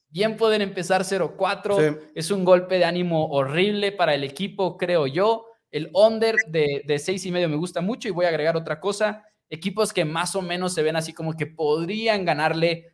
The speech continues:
Speaker 1: al estilo de los Pats, que podría ser, por ejemplo, Gigantes, Dallas, Pittsburgh. Son tres juegos que yo los vi en el calendario y decía, esos son de, de los que
Speaker 2: No,
Speaker 1: sabes que
Speaker 2: no los vas a
Speaker 1: Patriotas
Speaker 2: ganar todos,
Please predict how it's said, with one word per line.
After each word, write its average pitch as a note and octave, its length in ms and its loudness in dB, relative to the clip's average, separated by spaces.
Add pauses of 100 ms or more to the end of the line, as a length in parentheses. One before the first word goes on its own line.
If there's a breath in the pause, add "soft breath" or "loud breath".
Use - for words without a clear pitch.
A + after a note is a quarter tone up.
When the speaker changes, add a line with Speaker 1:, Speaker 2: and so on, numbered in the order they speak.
(120)
Speaker 1:
al C#3 160 0
estilo F#3+ 500 0
de D#3 80 4
los C3+ 200 -4
Pats, - 480 0 (260)
que C#3+ 120 -4
podría C#3+ 380 -2
ser, D#3 160 -2
por C#3 100 -6
ejemplo, C3+ 220 -6
Gigantes, F3+ 1000 -2 (260)
Dallas, F#3 760 2 (320)
Pittsburgh. F3 560 0
Son F#3+ 180 -4
tres A3 180 0
juegos G#3 260 0
que F3+ 100 -6
yo E3+ 100 0
los F#3 160 0
vi F3+ 60 -2
en F#3 80 0
el F#3 100 -4
calendario E3+ 480 2
y E3+ 40 0
decía, D#3+ 500 2 (960)
esos F#3 180 -4
son G#3+ 160 4
de, G#3 100 4
de F3+ 300 -2
los D#3+ 140 0
que D3 500 2
Speaker 2:
No, G3+ 100 6
Speaker 1:
sabes A#3 180 12
que F#3 120 2
Speaker 2:
no F3 160 8
los D#3 120 10
vas A3+ 160 6
a A3 40 10
Speaker 1:
Patriotas F3+ 160 6
Speaker 2:
ganar F#3 160 8
todos, F#3 360 8